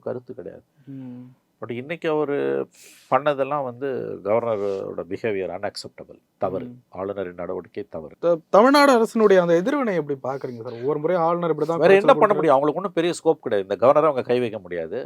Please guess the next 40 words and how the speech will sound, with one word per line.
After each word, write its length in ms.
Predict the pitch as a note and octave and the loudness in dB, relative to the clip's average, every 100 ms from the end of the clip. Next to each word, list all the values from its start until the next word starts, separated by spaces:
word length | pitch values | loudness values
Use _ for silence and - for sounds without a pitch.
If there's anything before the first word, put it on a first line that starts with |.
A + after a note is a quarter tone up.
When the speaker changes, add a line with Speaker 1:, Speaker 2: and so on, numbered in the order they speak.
| - _ _ | -14 _ _
Speaker 1:
இந்த 80 | G2+ G#2 | -4 0
கவர்னரை 280 | B2 A#2 G2 | 2 0 -2
மாத்த 200 | A2 A2 | -4 -6
முடியாது, 500 | F2+ E2+ D#2 D#2+ - _ _ F2 | -10 -10 -10 -12 -14 _ _ -4
கவர்னரை 340 | G2+ B2 A#2 | 0 0 -2
நீங்க 200 | G2+ F#2 F#2+ | -4 -4 -4
அரெஸ்ட் 220 | - - | -4 -6
பண்ண 120 | G2 F2 | -10 -12
முடியாது, 460 | D#2+ D2+ G#2 D3 _ _ _ | -14 -12 -14 -16 _ _ _
கவர்னருக்கு 460 | F#2+ A#2 B2 A2+ G2 | -2 0 0 -4 -6
ஒரு 80 | - | -4
சம்மன் 300 | A#2 D#3 C#3+ | -4 -2 -4
அனுப்ப 180 | G2+ G2+ F2 | -6 -10 -10
முடியாது. 300 | D#2 D2+ F2 _ _ _ _ _ _ _ _ _ F#2 | -12 -14 -20 _ _ _ _ _ _ _ _ _ -2
கவர்னர் 360 | A2 B2 A#2 A2 | 0 2 0 -2
ஒரு 80 | |
கொலை 220 | A2+ A#2+ C3+ | 2 4 4
பண்ணா 200 | C3+ C3 | 2 0
கூட 140 | C#3 | -2
நீங்க 180 | B2+ G#2 A2 | -4 -8 -8
சம்மன் 220 | A#2 A#2+ | -6 -6
அனுப்ப 180 | G2 G2+ F#2 | -8 -14 -6
முடியாது, 200 | G2 B2+ | -4 -2
அவர் 140 | F#2+ | -2
அரெஸ்ட் 220 | G2 - F#2 | -4 -6 -16
பண்ண 120 | F2+ | -18
முடியாது. 200 | G2 D#2 F#2+ | -16 -10 -6
பதவியிலேருந்து 460 | G2+ A2+ A2 G#2 | -4 -4 -4 -2
இறங்கின 260 | A2+ B2+ B2 | -2 -4 -6
பிறகு 260 | - A2+ | -4 -6
தான் 200 | A#2+ A#2 F2+ | -6 -8 -12
பண்ண 120 | E2+ | -14
முடியும். 280 | D#2+ D#2 _ _ _ _ - | -20 -20 _ _ _ _ -6
குடியரசுத் 400 | A#2+ C3 A#2+ B2 | 2 2 2 -2
தலைவரும் 360 | A#2+ A#2+ B2+ | -4 -4 -4
கவர்னரையும் 480 | G2+ G#2+ G2+ F2+ G2 | 0 0 -2 -8 -6
எத்தகைய 440 | G2 B2 - D3+ C#3 | -4 -4 -4 -4 -4
குற்றங்களில் 420 | C3+ D3 C#3+ C3+ | -6 -6 -4 -2
அவர்கள் 200 | A2+ G#2+ | -2 -4
ஈடுபட்டாலும் 500 | G#2+ G#2 G#2 A#2 E3+ | -6 -8 -8 -8 -8